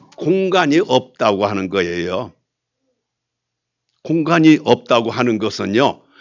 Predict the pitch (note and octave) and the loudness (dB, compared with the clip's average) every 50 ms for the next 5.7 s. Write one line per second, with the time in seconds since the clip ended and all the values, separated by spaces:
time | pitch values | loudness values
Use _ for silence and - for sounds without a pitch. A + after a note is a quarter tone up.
0 | - - - - - _ _ - D3 E3+ F#3+ D#3+ F3+ F3 D#3+ D#3+ E3 E3 D#3+ D#3+ | -20 -20 -20 -20 -20 _ _ -4 -2 0 2 2 4 6 8 8 8 8 6 4
1 | D3+ - E3+ D#3 D#3 C#3+ C#3+ C#3 D3 D#3 D3 C#3 C3+ C3+ C3 B2+ C3 C3 A#2+ - | 4 4 2 4 4 4 2 4 2 2 2 2 2 2 2 2 2 0 0 0
2 | C#3+ C3 B2+ A#2 - - E3 D#3 D#3 D3 C#3 C3+ C3 - C#3+ B2 A#2 A#2 A#2 B2 | 0 2 2 0 -2 -2 0 0 2 2 2 0 0 0 2 2 2 2 2 2
3 | A#2 A2 G2+ A#2+ A2 A2 G#2+ G#2 G2+ A2+ A2 F#2+ G2 F2+ - G#2+ G2+ G2 F#2 G2 | 0 0 -2 -4 -2 -2 -2 -2 -2 -2 -4 -4 -6 -8 -8 -8 -6 -4 -4 -2
4 | A#2+ D#3+ G3+ - - - _ _ _ _ _ - E3+ D#3+ D#3 D3 D#3 D#3 C#3+ C3 | -2 -2 -4 -4 -8 -14 _ _ _ _ _ -6 -4 -4 -4 -4 -2 -2 -2 -2
5 | A#2 - - C3 B2+ B2 B2 - C3+ D#3 F3+ F#3 E3+ D#3 | -2 -2 -2 -2 -2 -2 -2 -2 2 4 4 4 4 2